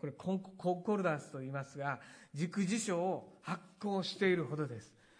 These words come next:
それほど彼らは聖書に親しみ、えー、徹底的に聖書に学ぶ姿勢でありました。また当時は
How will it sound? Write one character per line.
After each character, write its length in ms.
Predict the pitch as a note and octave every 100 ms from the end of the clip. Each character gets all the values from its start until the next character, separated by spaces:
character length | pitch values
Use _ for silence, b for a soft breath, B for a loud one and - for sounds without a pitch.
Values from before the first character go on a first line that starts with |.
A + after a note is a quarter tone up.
| B B B -
そ 160 | F3
れ 80 | A3+
ほ 140 | G#3
ど 120 | G#3+ G3
彼 200 | G#3+ A3
ら 100 | G3
は 120 | E3+
聖 240 | - G#3
書 160 | G3+ G3
に 120 | E3
親 200 | - F3+
し 160 | F3 F#3+
み、 180 | D3 A2+ B B B B B
え 220 | D3 C3+ B2+
ー、 40 |
徹 200 | F#3 G#3+
底 140 | G#3+ G#3+
的 140 | A3
に 140 | G#3+ F3+
聖 240 | G3 G3+
書 140 | G3
に 220 | F3+ F3+ C#3+
学 280 | E3 E3+
ぶ 100 | D#3+
姿 240 | D3+ - E3
勢 40 | D3+
で 440 | D#3 D#3 D3+ -
あ 100 | -
り 80 | C3+
ま 120 | A#2+
し 60 | G#2+
た。 220 | - - - - - - _ - B B B B B B B -
ま 80 |
た 100 | F3+
当 200 | F3 G3+
時 120 | F#3 E3+
は 200 | D3